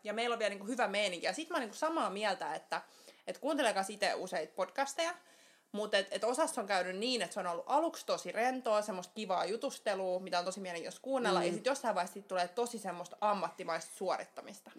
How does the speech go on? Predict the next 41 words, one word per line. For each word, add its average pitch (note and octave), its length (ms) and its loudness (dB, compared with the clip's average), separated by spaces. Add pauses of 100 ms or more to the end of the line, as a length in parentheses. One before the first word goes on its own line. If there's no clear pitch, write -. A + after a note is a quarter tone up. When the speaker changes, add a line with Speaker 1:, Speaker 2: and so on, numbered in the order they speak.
Speaker 2:
Niin, A3 220 -2
mut A#3+ 140 -4 (200)
sit D#4+ 180 0
mie F#4 160 6
mietin E4 320 8
tätä F#3+ 260 4
kanssa, G#3 420 -2 (320)
ö, E3 40 4
kun F3+ 220 -2
joku F#3+ 200 4
muukin, F3+ 460 0 (160)
muutama G3 280 4
muukin F3 220 2
on D3+ 60 2
sanonut D#3+ 260 0
mulle D#3 120 -2
tuon D3+ 260 -4
saman D#3 260 -4
palautteen, D3 460 -4 (380)
niin G#3 200 0
kun G3 240 -4
meillä F#3 320 4
ei F3 120 4
ole - 80 2
skriptattu G3 600 0
tää - 140 -4
meidän E3 220 2
setti - 420 -4
missään G3 340 6
määrin, F#3 260 2 (340)
niin - 240 0
mie A#3 200 6
luulen, A3+ 360 8
ja F#3 60 0
sitten F#3+ 200 -2
kun G3+ 220 2
me F#3 120 6
tehdään E3 280 0
tätä D#3+ 120 4
huvin D3+ 180 -2
vuoksi. - 260 -8